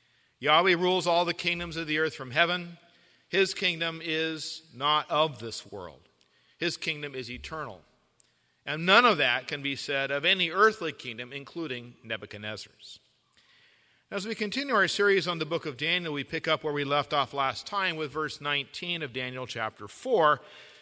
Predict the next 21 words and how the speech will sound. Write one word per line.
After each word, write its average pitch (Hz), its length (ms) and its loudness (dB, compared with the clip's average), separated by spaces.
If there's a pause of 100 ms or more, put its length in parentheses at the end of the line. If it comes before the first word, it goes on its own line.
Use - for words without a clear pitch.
(220)
when 170 120 -8
the 185 80 0
king 220 160 0
had 220 140 0
had 190 200 6
another 190 360 4
troubling 185 460 -2
dream 156 340 -4
and 151 100 -6
then 151 160 -4
summoned 160 560 -2
his 151 220 -4
Hebrew 151 280 0
prophet 143 460 2
Daniel 135 460 -2
to 131 320 -8
interpret 139 500 -8
the 147 100 -10
dream 113 400 -10
for 143 300 -2
him. 90 140 -8